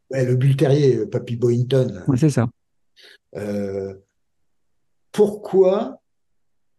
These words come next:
Speaker 1: alors, j'aime bien poser des questions à la con, hein. Pardon. Pourquoi ils ont la face comme ça, euh, vous savez,
Speaker 2: Ouais, ouais, avec, avec le, le,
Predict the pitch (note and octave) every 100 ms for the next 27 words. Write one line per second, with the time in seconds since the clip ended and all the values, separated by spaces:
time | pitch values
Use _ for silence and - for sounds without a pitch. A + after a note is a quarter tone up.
0 | _ _ - B2 A2 C3+ C#3 F3 E3 C3
1 | A#2 G#2+ G#2 - B2+ G2 F#2+ - E3 D3+
2 | A2 A2 _ _ _ _ _ _ - -
3 | _ _ F2+ F2+ B2+ D#3+ _ _ _ _
4 | _ - - - _ _ _ _ _ _
5 | E3 D#3 - F#3+ G3 G#3+ - C#3+ C3+ D#3+
6 | A#2+ - D3+ - B2 A#2 C#3 D3 C3 G#2+
7 | G#2 - C#3 D#3 D#3+ D#3 B2 A2 D#3 G#3
8 | A#3 D#3 D#3+ D#3 C#3 - C#3+ D3 D3+ C#3+
9 | C3+ B2+ A#2+ A#2+ A#2+